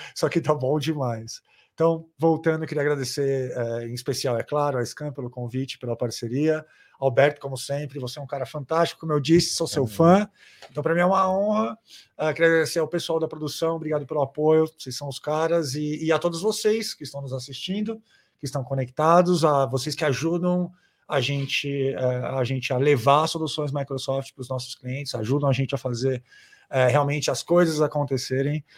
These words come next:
Speaker 1: Então, queria agradecer imensamente, desejar bons negócios, né, e, e realmente,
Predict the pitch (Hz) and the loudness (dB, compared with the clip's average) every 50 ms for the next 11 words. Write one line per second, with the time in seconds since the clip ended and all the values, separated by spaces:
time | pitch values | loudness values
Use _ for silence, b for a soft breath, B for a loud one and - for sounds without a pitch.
0 | b b b _ - 131 127 123 127 131 127 120 131 131 131 120 - - 139 131 | b b b _ -2 -2 -2 0 0 2 2 4 2 2 0 0 -4 -4 -6 -6
1 | 131 131 139 143 135 - 156 147 160 180 208 233 - - 170 151 143 151 143 156 | -6 -6 -8 -8 -8 -10 -6 -2 0 0 0 0 0 2 2 4 4 6 6 6
2 | 139 131 143 165 180 175 190 190 160 160 160 170 196 208 202 - 233 226 - - | 6 8 6 6 6 6 2 4 6 8 8 8 8 6 2 -2 -8 -10 -12 -14
3 | - b b b b b b b _ - 139 139 143 151 151 151 143 143 143 143 | -16 b b b b b b b _ -6 -2 0 2 2 2 2 0 -2 -2 -2
4 | 139 135 135 131 131 123 127 131 127 120 156 151 147 143 160 202 214 - 247 240 | -4 -4 -4 -2 -2 -2 -2 0 0 2 2 2 2 0 0 0 0 -2 -2 -2
5 | 226 b | -4 b